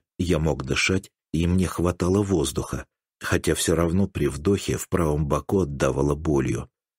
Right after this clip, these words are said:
Какой-то звук привлек мое внимание. Я повернул голову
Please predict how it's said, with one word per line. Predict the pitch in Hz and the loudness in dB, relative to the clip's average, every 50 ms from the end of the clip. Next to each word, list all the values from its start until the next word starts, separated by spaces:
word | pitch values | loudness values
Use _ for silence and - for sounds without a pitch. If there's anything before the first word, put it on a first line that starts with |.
| _ _ _ _ | _ _ _ _
Какой-то | - 85 - - 82 80 - - 71 | -2 -2 0 0 -2 -2 0 0 -2
звук | 71 80 87 110 101 - - | 0 0 0 0 0 -2 -4
привлек | - 82 80 76 82 98 107 - - | -2 -2 0 0 0 0 -2 -2 -4
мое | - 71 71 73 73 71 | -4 -2 0 0 0 -2
внимание. | - - 85 82 82 82 78 71 69 69 67 67 64 - _ _ _ _ _ _ | -2 -2 -2 0 0 0 0 -2 -2 -4 -4 -4 -6 -8 _ _ _ _ _ _
Я | - 82 82 - | -2 0 0 0
повернул | - 78 73 73 73 71 71 69 65 64 | 0 0 0 0 0 0 0 0 -2 -2
голову | - - 104 104 98 85 78 69 - | 0 0 2 2 2 0 -2 -4 -6